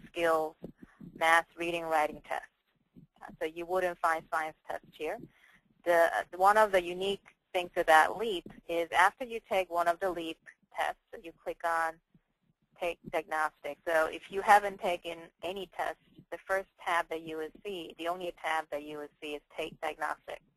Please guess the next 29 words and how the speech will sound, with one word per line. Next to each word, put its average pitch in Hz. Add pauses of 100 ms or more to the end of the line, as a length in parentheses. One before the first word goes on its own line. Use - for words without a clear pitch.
(1040)
And 175
then 175
you 170
would 170
choose 214
your 170
area, 165 (1120)
okay, 175
and 175
then 170
you 165
would 160
choose 196
your 170 (100)
subject 165
area, 165 (600)
and 170
then 170
you 170
would 165 (120)
take 165 (240)
the -
practice - (180)
test. 165
And 165
after 175
you 247
take 294
it, 151